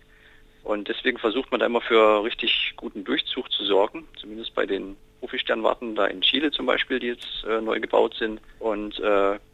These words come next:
kommt jetzt also eigentlich dann doch immer mehr weg von der Kuppel auch, also von dieser klassischen runden Kuppelform. Aber, ähm, die Kuppeln, die so jetzt um Jena rum sind oder die man so in Thüringen findet,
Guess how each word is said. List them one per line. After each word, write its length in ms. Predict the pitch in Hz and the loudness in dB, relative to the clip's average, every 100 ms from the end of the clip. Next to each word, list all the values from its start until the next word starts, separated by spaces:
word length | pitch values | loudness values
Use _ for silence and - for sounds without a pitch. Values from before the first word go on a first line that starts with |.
| - | -16
kommt 320 | - 117 127 | -2 0 0
jetzt 200 | - - | -4 0
also 360 | - 113 117 107 - - - | 2 4 2 0 -4 -20 -6
eigentlich 360 | - 117 127 - | 2 2 2 0
dann 160 | 120 104 | 2 4
doch 160 | 127 | 2
immer 160 | - 113 | 2 2
mehr 220 | 110 101 | 4 4
weg 120 | - | 2
von 180 | - 113 | 2 0
der 100 | 95 | 0
Kuppel 320 | - - 104 | -2 0 2
auch, 180 | - - | 4 0
also 120 | 87 | -4
von 100 | - | -6
dieser 160 | 95 92 | -2 -2
klassischen 420 | - 101 - 110 | 2 0 0 -4
runden 320 | 95 107 - | -4 -6 -6
Kuppelform. 640 | - - - - 85 87 | -8 -6 -6 -4 -6 -6
Aber, 460 | - 113 107 110 107 | 2 6 8 6 2
ähm, 280 | 104 104 107 - - | 0 -4 -10 -16 -14
die 80 | - | -8
Kuppeln, 300 | - 147 123 | -6 -2 -2
die 120 | 113 | -2
so 200 | 113 117 | 0 0
jetzt 180 | 104 - | 0 -2
um 140 | 104 | -4
Jena 220 | 95 107 - | 0 6 6
rum 260 | 131 131 | 6 2
sind 200 | 123 120 | -2 -2
oder 200 | 113 101 | 0 0
die 100 | 98 | 0
man 280 | 98 101 101 | -4 -4 -6
so 100 | 101 | -8
in 120 | 98 | -8
Thüringen 400 | - 123 120 101 | -6 -4 -4 -4
findet, 400 | 104 123 131 120 | -4 -2 0 -2